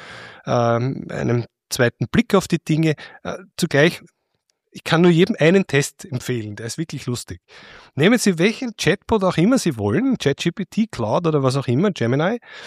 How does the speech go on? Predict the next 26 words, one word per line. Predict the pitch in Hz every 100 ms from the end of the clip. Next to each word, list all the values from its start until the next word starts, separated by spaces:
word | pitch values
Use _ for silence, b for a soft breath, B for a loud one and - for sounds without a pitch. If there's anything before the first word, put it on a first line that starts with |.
| B B B -
ähm, | 151 151 160 _ _ _ -
geben | 196 247
Sie | 247
dem | - 190
eine | 190 180
medizinische | 170 165 - 226 180 104
Aufgabe, | 117 - 139 151 277 302 _ _ _ _ _
der | 156
wird | 151 247 -
die |
relativ | 160 220 254 196 -
gut | 240
lösen. | 147 220 - 85 _ -
Die | 135
können | - 196 233
das | 190
echt | 165 170 -
gut. | 127 277 - - b b b b _
Und | 165 156
dann | 143 185 208
machen | 180 185
Sie | -
Folgendes, | 165 120 113 156 196 196 - _ _
hinterfragen | _ 160 - 156 - 98 98
Sie | - 101
es. | - -